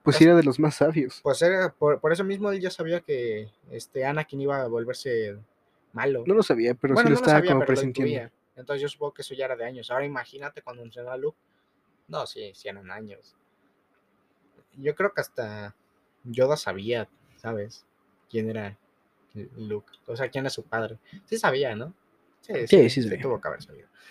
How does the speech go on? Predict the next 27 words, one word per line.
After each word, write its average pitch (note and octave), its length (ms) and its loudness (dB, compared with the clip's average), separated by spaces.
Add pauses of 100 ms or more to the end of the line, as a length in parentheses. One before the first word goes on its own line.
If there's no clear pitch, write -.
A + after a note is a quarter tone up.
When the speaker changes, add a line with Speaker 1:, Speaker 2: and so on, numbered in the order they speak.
(440)
Speaker 2:
<laughs> D#3+ 500 0 (760)
Y F3 300 6
bueno, F#3 380 0
o E3 100 4
sea, E3+ 140 2
muy, E3+ 180 2
muy E3+ 140 2
buen F#3+ 120 2
episodio. D#3+ 380 2
Al C3 80 -2
final D3 180 -6
se F3 100 -4
muestra E3 260 -4
cómo D3+ 420 -4
Grogu C3 300 0
y C3 60 0
el B2 60 -2
Mandaloriano A#2+ 520 -6
ya B2 160 0
vol-, B2+ 200 0
vuelven C#3+ 360 0
a - 20 -4
estar C3 220 -8
juntos. D3 340 -10
Y D3 40 -2
al B2+ 60 -4
parecer, D#3 580 -2